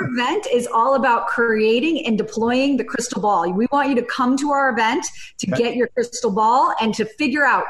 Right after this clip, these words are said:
Speaker 1: what market am I gonna be in? How am I gonna raise the capital? Where
Speaker 2: We
Speaker 1: am I
Speaker 2: got,
Speaker 1: gonna
Speaker 2: we
Speaker 1: get
Speaker 2: have fifteen, fifteen seconds. Tell us, what is
Speaker 1: Shifts
Speaker 2: this event?
Speaker 1: Online. Uh, shifts happen. Shifts happen dot online.
Speaker 2: <laughs>
Speaker 1: Shifts happen dot online is where you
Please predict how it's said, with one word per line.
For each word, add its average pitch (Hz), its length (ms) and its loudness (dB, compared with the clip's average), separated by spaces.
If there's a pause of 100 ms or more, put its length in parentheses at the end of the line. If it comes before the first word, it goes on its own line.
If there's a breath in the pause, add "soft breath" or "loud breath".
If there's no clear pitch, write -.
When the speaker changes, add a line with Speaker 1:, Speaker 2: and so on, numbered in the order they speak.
(140)
Speaker 1:
what 240 140 2
market 262 300 -4
am 262 100 2
I 262 40 2
gonna 262 160 2
be 254 200 0
in? 165 160 -4 (200 soft breath)
How 214 180 0
am 233 120 2
I 262 80 2
gonna 269 200 2
raise 269 200 2
the 254 80 -2
capital? 262 560 -2 (160)
Where 208 240 2
Speaker 2:
We 269 40 2
Speaker 1:
am 269 80 2
I 302 40 2
Speaker 2:
got, 277 80 2
Speaker 1:
gonna 262 120 2
Speaker 2:
we 202 80 2
Speaker 1:
get 196 160 2
Speaker 2:
have 240 120 0
fifteen, 233 280 0
fifteen 226 480 0
seconds. 202 400 0
Tell 214 180 0
us, 196 140 0
what 233 160 4
is 226 80 0
Speaker 1:
Shifts 226 160 -8
Speaker 2:
this 220 100 0
event? 247 180 4
Speaker 1:
Online. 349 1200 4 (300)
Uh, 285 80 4
shifts 508 440 2
happen. 392 680 2 (380 soft breath)
Shifts 330 400 0
happen 302 500 2 (240)
dot 254 200 4 (180)
online. 240 640 2 (140)
Speaker 2:
<laughs> - 120 -8
Speaker 1:
Shifts - 380 -4 (240)
happen 269 360 2
dot 254 520 4
online 233 300 2
is 214 140 -2
where 226 120 4
you 226 160 2